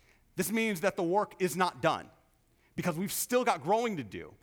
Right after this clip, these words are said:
and we've got unity to maintain, because the enemy doesn't want us to be united, amen? And, and in this text, the joy doesn't last long.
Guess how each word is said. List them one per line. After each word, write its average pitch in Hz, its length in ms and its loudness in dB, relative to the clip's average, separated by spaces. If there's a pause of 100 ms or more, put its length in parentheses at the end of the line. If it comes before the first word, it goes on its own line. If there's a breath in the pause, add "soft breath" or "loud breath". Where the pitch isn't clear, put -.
(140 loud breath)
and 156 100 -2
we've 170 100 0
got 143 240 2
unity 175 360 0
to 135 160 -6
maintain, 123 680 -4
because 139 220 -4
the 143 160 2
enemy 220 280 2
doesn't 160 280 2
want 294 280 2
us 175 160 0
to 185 100 -8
be 156 120 -4
united, 110 520 0
amen? 180 340 2 (920 loud breath)
And, 208 180 4 (140)
and 214 160 6
in 208 140 4
this 381 200 4
text, - 640 2 (1000)
the 202 80 0
joy 277 220 2
doesn't 247 240 2
last 247 320 0
long. 269 380 -4